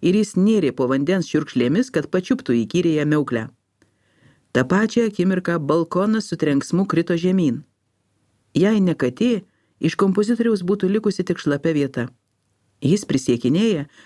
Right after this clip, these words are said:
kad po to įvykio jautėsi kaip naujai gimęs. Pilkė apsigyveno jo namuose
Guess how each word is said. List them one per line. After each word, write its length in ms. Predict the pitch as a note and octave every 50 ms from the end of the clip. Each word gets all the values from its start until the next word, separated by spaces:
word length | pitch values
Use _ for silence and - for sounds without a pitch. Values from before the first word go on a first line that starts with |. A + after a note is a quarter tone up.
| - -
kad 180 | - C#3+ -
po 100 | - D#3+
to 140 | - - E3+
įvykio 420 | F3 F#3 G#3 A3 A3 G#3+ G#3+ - E3
jautėsi 560 | C#3 C3 D3+ F#3+ A3+ A3+ A#3 A3+ - - G3
kaip 220 | - D#3 C#3 -
naujai 440 | C#3 D3+ D3 D3 C#3 D#3 F#3+ G#3+ G#3 F3+
gimęs. 460 | G3+ A#3 G3+ C#3+ B2 B2 - - - _ _ _ _ _ _ _ _ _ _ _ _ _ _ _ _ _ _ _ _ _ _ _ _ _ -
Pilkė 320 | - D4 D#4 D4+ - B3+ A3+
apsigyveno 560 | - - - C#3 C#3 B2+ D#3+ F3 G3+ G3 D#3+
jo 160 | C3 C3 B2+
namuose 540 | C3+ C3 B2 A#2 A2+ A2 - - E3+ G#3 A#3